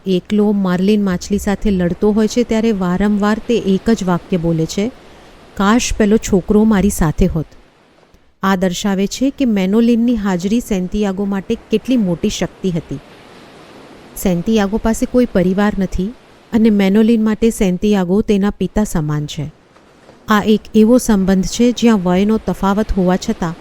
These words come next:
બંને વચ્ચે ઊંડી મિત્રતા છે. વાર્તાની શરૂઆત નિષ્ફળતાના સમય સાથે થાય છે. સેન્ટિયાગો એક વૃદ્ધ માછીમાર છે અને તે ક્યુબામાં રહે છે. ચોર્યાસી દિવસ સુધી તે દરિયામાંથી એક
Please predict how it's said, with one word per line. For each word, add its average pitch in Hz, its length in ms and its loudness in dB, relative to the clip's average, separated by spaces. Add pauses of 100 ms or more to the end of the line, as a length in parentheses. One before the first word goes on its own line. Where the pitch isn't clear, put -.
(120)
બંને 190 300 -2
વચ્ચે 202 340 -4 (100)
ઊંડી 220 280 4
મિત્રતા 185 540 -2
છે. - 240 -12 (1200)
વાર્તાની 240 560 2
શરૂઆત 208 720 -2
નિષ્ફળતાના 214 720 0
સમય 185 320 0
સાથે 175 340 -2
થાય 165 200 -2
છે. 220 280 -8 (1500)
સેન્ટિયાગો 247 760 2
એક 226 240 -2
વૃદ્ધ 196 340 2
માછીમાર 208 600 0
છે 254 160 -2
અને 240 160 0
તે 240 140 -2
ક્યુબામાં 190 540 0
રહે 170 240 -2
છે. - 180 -10 (540)
ચોર્યાસી 233 640 2
દિવસ 196 340 0
સુધી 196 520 -4
તે 196 180 0
દરિયામાંથી 190 800 -2
એક 254 160 -2